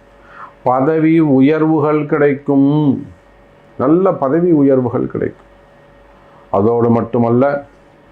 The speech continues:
மீண்டும் நல்ல முன்னேற்றத்திற்கான வாய்ப்புகள், உள்நாடு, வெளிநாடு,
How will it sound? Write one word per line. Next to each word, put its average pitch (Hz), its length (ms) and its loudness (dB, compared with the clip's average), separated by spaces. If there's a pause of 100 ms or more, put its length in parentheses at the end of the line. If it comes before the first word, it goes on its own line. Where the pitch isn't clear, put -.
(440)
மீண்டும் 156 720 2 (120)
நல்ல 156 260 2
முன்னேற்றத்திற்கான 139 1080 0
வாய்ப்புகள், 110 420 -2
உள்நாடு, 107 680 0
வெளிநாடு, 113 640 -2